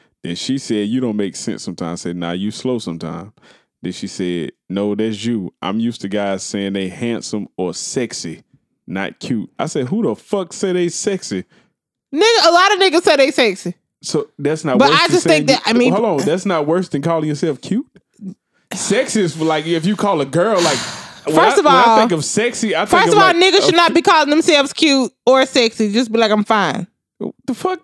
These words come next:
Speaker 1: That's something I call a woman.
Speaker 2: Fine?
Speaker 1: Yeah.
Speaker 2: Sexy? You call women sexy
Speaker 1: I just
Speaker 2: too?
Speaker 1: be like, "I'm all right." I said, "I'm straight."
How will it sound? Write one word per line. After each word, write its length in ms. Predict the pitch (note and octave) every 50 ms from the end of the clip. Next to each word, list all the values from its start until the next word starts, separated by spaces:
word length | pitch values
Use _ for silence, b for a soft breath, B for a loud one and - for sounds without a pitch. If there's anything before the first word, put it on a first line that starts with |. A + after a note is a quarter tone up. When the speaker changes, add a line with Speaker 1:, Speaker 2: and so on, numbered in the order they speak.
| _
Speaker 1:
That's 180 | - - F#4+ -
something 240 | - E4 D#4 C4+ C4+ C#4
I 100 | D#4 B3+ - _ _ -
call 200 | - C4 D4 C4+
a 40 | A3
woman. 400 | F#3+ F#3 C4 F#4 B3 C#3 A2+ G#2 -
Speaker 2:
Fine? 420 | - - - A3 A#3 C#4+ F4 G4 G4 _ _ _ _ _ _ -
Speaker 1:
Yeah. 340 | - F#4 A#4 A#4 F4+ F3 - _ _ _ _ _ _ _ _ _
Speaker 2:
Sexy? 480 | - - C4 C4 C#4 C4+ - C#4 D4+ - _ _ - -
You 140 | D4 F#4 G4
call 260 | - A#4 F#4+ F4 E4+
women 220 | F4+ F#4+ F4+ E4+
sexy 320 | E4 - E4 D#4 D#4 - C#4+
Speaker 1:
I 40 | C4+
just 80 | - - F#4 F4+
Speaker 2:
too? 40 |
Speaker 1:
be 60 | G#3 F#3
like, 120 | F3+ E3+
"I'm 80 | F3 G3+
all 60 | E3+ B2
right." 340 | A#2 B2+ C#3 A#2+ F#2 E2 - _ _ _ _ -
I 40 | D#3
said, 160 | F3 - B2
"I'm 80 | C3+ D3
straight." 420 | - - - F#2 A2 G#2+ F2 -